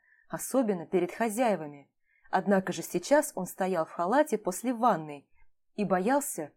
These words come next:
услышать приказ: «Посмотри на меня». Сердце отчаянно болело,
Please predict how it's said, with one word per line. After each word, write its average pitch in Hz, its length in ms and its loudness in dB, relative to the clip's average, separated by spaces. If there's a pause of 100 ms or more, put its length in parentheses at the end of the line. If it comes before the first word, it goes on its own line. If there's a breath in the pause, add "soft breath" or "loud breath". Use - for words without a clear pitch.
(220)
услышать 254 680 0
приказ: 220 560 -4 (500)
«Посмотри 240 520 0
на 190 100 2
меня». 160 400 -12 (840 soft breath)
Сердце 294 460 4
отчаянно 247 560 2
болело, 226 560 2